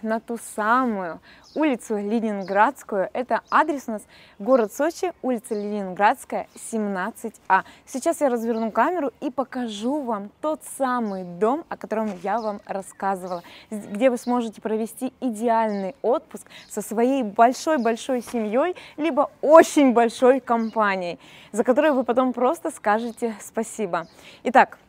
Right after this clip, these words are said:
давайте, я разворачиваю камеру и показываю вам этот шикарный дом.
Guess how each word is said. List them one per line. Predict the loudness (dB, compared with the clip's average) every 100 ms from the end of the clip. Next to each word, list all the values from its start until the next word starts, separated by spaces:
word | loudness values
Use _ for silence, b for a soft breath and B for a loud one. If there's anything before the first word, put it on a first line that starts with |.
| _
давайте, | -2 0 0 0
я | -4
разворачиваю | -2 2 2 2 -2
камеру | 2 2 4 0 -2 -8 -10
и | -2
показываю | 0 2 4 4 4 0
вам | -2 -6 -8
этот | -8 -10 -10
шикарный | -12 -4 -2 -2 -4
дом. | -4 -4